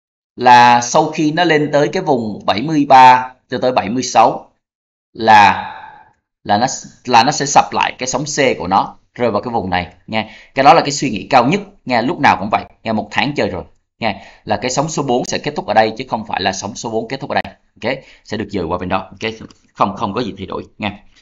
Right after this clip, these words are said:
Ờ, ờ, A, A B C xác suất là đã, đang được diễn ra thôi, vẫn vậy nha. A B C đang được diễn ra, có nghĩa là A nè, B nè, ok,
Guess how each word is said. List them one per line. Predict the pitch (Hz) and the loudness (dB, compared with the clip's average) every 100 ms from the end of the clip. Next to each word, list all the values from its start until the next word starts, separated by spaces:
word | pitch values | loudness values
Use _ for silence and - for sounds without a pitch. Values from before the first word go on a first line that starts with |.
| _ _ _ | _ _ _
Ờ, | 50 50 50 101 95 _ _ _ _ _ _ _ _ _ _ _ _ _ _ | -12 -10 -10 -14 -20 _ _ _ _ _ _ _ _ _ _ _ _ _ _
ờ, | - 104 104 - | 0 2 4 6
A, | 139 - - - | 4 4 -2 4
A | 135 | 4
B | 139 | 4
C | 139 160 139 135 135 | 0 2 2 2 -2
xác | - 165 | -6 -6
suất | - - | -6 -4
là | 110 | -2
đã, | 110 | 0
đang | 131 131 | 2 0
được | 113 - | -4 -8
diễn | 101 | -2
ra | 139 127 147 | 2 2 2
thôi, | 131 - | -6 -8
vẫn | 95 | -8
vậy | 117 - _ | -6 -8 _
nha. | - 113 117 | -8 -8 -6
A | 120 | -6
B | 117 | -6
C | 113 - | -8 -6
đang | 113 | -6
được | 104 92 | -6 -10
diễn | 98 | -2
ra, | 117 113 - _ _ | 0 0 -4 _ _
có | 127 | -12
nghĩa | 113 104 | -8 -8
là | - | 0
A | 113 110 | 4 6
nè, | 101 90 101 | 4 -4 -2
B | 110 107 | 0 0
nè, | 98 82 _ _ | -2 -12 _ _
ok, | - 87 | -10 -6